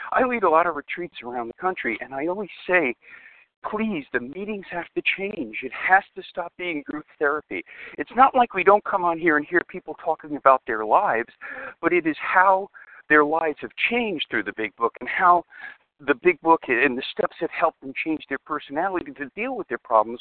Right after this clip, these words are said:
not just come and talk about their problems and then say, "And I ate over it," <laughs> you know? And that's the key. And for me today,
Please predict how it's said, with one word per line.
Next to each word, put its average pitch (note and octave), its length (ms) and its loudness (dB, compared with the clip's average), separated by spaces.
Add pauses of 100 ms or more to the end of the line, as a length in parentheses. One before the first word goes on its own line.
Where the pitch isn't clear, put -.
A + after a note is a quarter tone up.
(380)
not F3 240 4
just - 180 -6 (140)
come F#3 180 2
and D#3+ 120 -8 (100)
talk D#3+ 240 8
about D#3 280 -2
their B2+ 120 -4
problems C#3+ 560 0 (540)
and C3+ 200 4
then C#3 280 4 (120)
say, C#3+ 240 8
"And C3 140 4
I B2+ 180 8
ate D#3 180 0
over F#2 300 0
it," - 80 -10 (240)
<laughs> - 240 0
you A#2+ 120 0
know? B2 200 6 (500)
And C#3 220 4
that's D#3 220 10 (100)
the D#3 80 -4
key. G2 340 -6
And C#3 140 -4
for D3+ 100 -8
me E3+ 140 0
today, F3 400 2